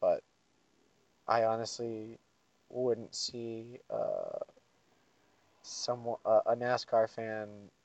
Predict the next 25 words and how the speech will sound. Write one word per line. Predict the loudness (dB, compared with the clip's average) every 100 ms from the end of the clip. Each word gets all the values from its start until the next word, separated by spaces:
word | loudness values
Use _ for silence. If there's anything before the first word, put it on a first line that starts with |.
| _
being | -12 -10
like, | -6 -4
"Well, | 0 0
I'm | 0
homeless, | -6 -6 -4 -4 -6 -12
I'm | -10
gonna | -8 -8
fucking," | -6 -2 -2 -4 -8
I | -4
don't | -4 -4
know. | -10 -12 -12
I'm | -6
not | -2
gonna | -2 -4
speak | -6 -10
for | -10 -8
nascar | -8 -6 -8 -8 -12
people. | -12 -6
I | -2
will | 2 2
speak | 0 -8 -8
for | -8
gamers, | -6 -8 -12 -12
though. | -10 -10 -10 -20 -20 -20 -20 -20 -20 -20 -20 -12
Gamers, | -8 -6 -4 -4 -6 -10